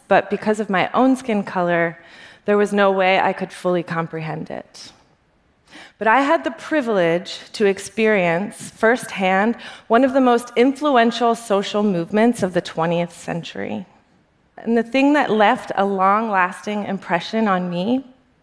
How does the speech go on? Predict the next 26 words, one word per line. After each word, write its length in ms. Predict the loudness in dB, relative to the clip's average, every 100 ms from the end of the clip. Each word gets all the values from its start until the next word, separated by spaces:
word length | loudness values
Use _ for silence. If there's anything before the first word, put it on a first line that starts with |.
| _ _ -12
was 120 | -4
how 140 | 0
the 100 | 0
people 360 | 0 -4 0 0
I 220 | 4 2
met 320 | 2 2 0 -2
in 120 | -8
South 320 | -2 0 0
Africa 640 | -4 -2 -8 -4 -2 -2 -6 -18 -18 0
could 160 | 4
envision 680 | 4 2 2 2 4 4 4
a 100 | 2
better 340 | 4 4 4
future 600 | 0 -6 -6 -4 0 0
for 160 | 0 -2
themselves 840 | -2 -4 -4 0 2 4 2 -2 -2
and 240 | 0 2
their 140 | 0 -2
country, 640 | -4 -8 -6 -8 -8 -8 -16 _ -20 -20 -20 -2
a 80 | -2
future 460 | 0 -2 0 0 2
they 220 | 2 2
really 480 | 0 2 2 2 0
believed 640 | -2 -2 -2 -2 -4 -4
was 180 | -8 -8
possible. 720 | -6 -6 -6 -10 -10 -8 -10